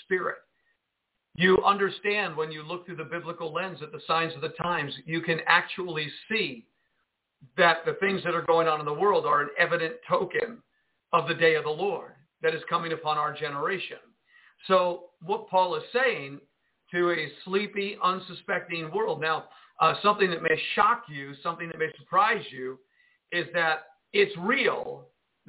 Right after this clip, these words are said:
that the world, the whole world, is lying in darkness. More than you know. You may think that you've been fully instructed in the gospel, and you would think that the whole world would be knowing this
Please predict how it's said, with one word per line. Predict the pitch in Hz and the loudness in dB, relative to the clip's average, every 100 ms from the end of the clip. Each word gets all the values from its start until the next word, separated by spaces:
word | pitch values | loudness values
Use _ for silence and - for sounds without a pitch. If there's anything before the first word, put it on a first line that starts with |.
| 135 | -2
that | 180 180 - | 0 0 2
the | 170 165 160 170 | 2 2 -2 4
world, | 240 226 151 147 | 4 4 0 -4
the | |
whole | 165 156 139 208 220 220 170 | -4 -6 -6 -4 -2 -2 -2
world, | 190 240 220 143 - - _ _ _ _ _ - | 0 2 2 -4 -10 -16 _ _ _ _ _ -20
is | 143 | -14
lying | 165 170 160 160 | -4 -2 -2 -8
in | 156 | -2
darkness. | 185 190 - - - - _ _ _ _ | 0 0 -4 -18 -20 -20 _ _ _ _
More | 156 202 240 | -4 2 4
than | 202 175 | 4 -2
you | 202 208 | -6 -6
know. | 202 196 143 | -2 -2 -4
You | 160 254 | -10 -8
may | 262 214 | -8 -6
think | 214 208 196 | -8 -8 -10
that | 165 | -10
you've | 196 180 | -12 -8
been | 170 147 - | -8 -8 -6
fully | 214 214 196 | -4 -2 -4
instructed | 175 - 190 190 160 | -8 -2 0 0 -6
in | 151 | -10
the | 143 | -4
gospel, | 202 202 196 202 165 | 2 2 0 -4 -4
and | 143 - _ _ _ | -6 -14 _ _ _
you | 220 | -4
would | 254 240 | -2 0
think | 226 226 | 0 -2
that | 220 | -6
the | |
whole | 208 202 285 247 | -2 -2 -2 -2
world | 311 320 285 165 | 2 4 4 0
would | 147 | -6
be | 160 151 151 | -6 -8 -2
knowing | 165 156 147 | 0 2 0
this | 143 | -8